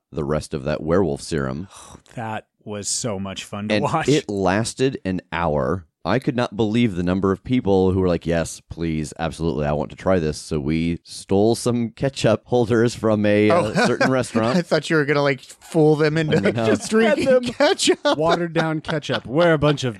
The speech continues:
Speaker 4: jokesters.
Speaker 1: <laughs> Uh, and so we gave out these shots in, uh,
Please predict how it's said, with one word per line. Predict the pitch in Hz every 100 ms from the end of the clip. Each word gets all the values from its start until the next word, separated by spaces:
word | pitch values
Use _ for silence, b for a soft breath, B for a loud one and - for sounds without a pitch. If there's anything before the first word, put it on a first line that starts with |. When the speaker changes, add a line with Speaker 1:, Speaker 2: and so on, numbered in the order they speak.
| -
Speaker 4:
jokesters. | 95 123 123 - - 104 92 - 202
Speaker 1:
<laughs> | - 190 - - - -
Uh, | 110 120 113
and | 107
so | 104 101
we | 98 107
gave | 101 95
out | 92 95 98
these | 98 95
shots | - 101 104 -
in, | 85 82 85
uh, | 82 82 82